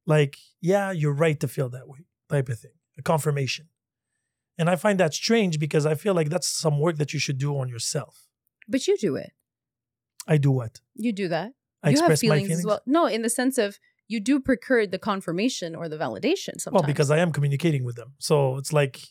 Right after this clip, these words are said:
Speaker 1: and
Speaker 2: But
Speaker 1: I
Speaker 2: for yourself as well, you know, like, sometimes, let's say for last week's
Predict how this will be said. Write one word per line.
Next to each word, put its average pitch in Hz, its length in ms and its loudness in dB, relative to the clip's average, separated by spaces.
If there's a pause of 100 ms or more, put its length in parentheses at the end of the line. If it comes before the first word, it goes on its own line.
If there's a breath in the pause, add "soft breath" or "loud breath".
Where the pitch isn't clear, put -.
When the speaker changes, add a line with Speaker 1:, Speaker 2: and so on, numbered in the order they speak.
Speaker 1:
and 185 80 4
Speaker 2:
But 254 80 6
Speaker 1:
I 160 60 4
Speaker 2:
for 311 80 2 (100)
yourself 440 400 2
as - 160 -4
well, 214 320 0 (240)
you 262 160 0
know, 262 160 2
like, 247 80 2
sometimes, 269 440 2 (160)
let's 202 140 0
say 185 180 2
for 196 180 0
last 190 300 2
week's 185 140 -6